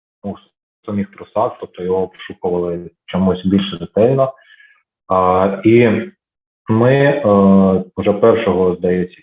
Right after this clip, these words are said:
квітня доїхали до Запоріжжя. Тобто ми, е, з Бердянська до Запоріжжя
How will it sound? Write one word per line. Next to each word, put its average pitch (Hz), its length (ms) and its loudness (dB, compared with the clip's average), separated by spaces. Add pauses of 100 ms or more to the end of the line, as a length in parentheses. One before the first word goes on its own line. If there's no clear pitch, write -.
квітня 117 500 -2 (500)
доїхали 95 720 -2
до 90 440 -2
Запоріжжя. - 580 -12
Тобто - 280 -10
ми, 107 200 -2
е, 95 580 -6 (200)
з 95 280 -2
Бердянська 95 680 -4
до 92 320 -6
Запоріжжя 139 1120 -4